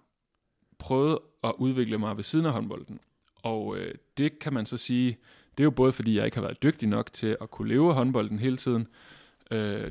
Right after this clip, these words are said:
det har også været et mere eller mindre bevidst valg omkring, at jeg vidste, at håndbolden har en eller anden, øh, tidshorisont, som slutter på et tidspunkt. Så, så jeg har lavet rigtig meget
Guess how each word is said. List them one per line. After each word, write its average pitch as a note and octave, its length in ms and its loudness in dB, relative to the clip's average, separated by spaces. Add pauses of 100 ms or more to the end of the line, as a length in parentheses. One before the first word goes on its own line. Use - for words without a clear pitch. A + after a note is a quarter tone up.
(120)
det A2 100 0
har G#2+ 80 0
også A#2 240 2
været B2 180 4
et G2+ 60 0
mere A2 100 2
eller A2+ 140 4
mindre G#2+ 200 0
bevidst A#2+ 480 0
valg A2+ 260 2
omkring, A2+ 600 0
at A2 180 -6
jeg G#2+ 140 -6
vidste, B2 320 0
at G2+ 140 -8
håndbolden A2 800 -4
har A2 280 -4
en A2 160 -2
eller A2 140 -4
anden, A2 400 0
øh, F2+ 400 -8
tidshorisont, G#2+ 680 -4
som A#2 140 -10
slutter A#2+ 280 -2
på - 120 -12
et G#2+ 60 -12
tidspunkt. - 460 -12 (560)
Så, A2+ 340 0
så - 140 -4
jeg A#2 120 2
har A2+ 80 -2
lavet A#2 280 2
rigtig A#2+ 260 -6
meget A2+ 420 -2